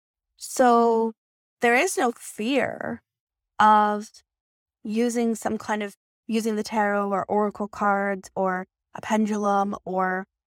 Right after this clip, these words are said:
any other kind of tool that you're, you're opening some kind of door to something frightening that you won't be able to close.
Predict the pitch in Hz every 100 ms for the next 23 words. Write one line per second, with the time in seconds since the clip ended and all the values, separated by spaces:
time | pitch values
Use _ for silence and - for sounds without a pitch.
0 | _ - 247 285 320 - - - 180 170
1 | - - 123 117 - _ _ 214 226 226
2 | 226 214 208 220 208 214 208 220 214 226
3 | 214 196 175 180 196 196 190 - 190 -
4 | 190 190 - - 185 240 160 160 175 185
5 | - 196 202 214 190 202 214 - 302 269
6 | - -